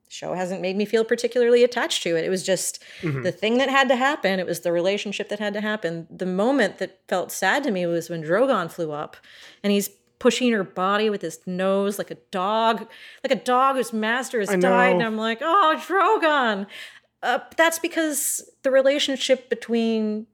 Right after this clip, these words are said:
Speaker 1: Dany and Drogon and, you know, the character, such as it is, of Drogon is actually well developed.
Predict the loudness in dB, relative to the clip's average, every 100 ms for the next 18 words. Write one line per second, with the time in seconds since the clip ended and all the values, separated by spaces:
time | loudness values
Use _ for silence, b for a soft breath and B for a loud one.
0 | _ -4 -2 -2 -2 0 0 0 -2 -4
1 | -6 -6 -8 -8 -8 -8 -10 -10 -2 0
2 | 0 -2 -2 -4 -8 -10 -8 -4 -4 -4
3 | -4 -4 -6 -8 -2 0 0 -2 -2 -2
4 | -2 -2 -2 2 2 2 0 -2 -2 -6
5 | -14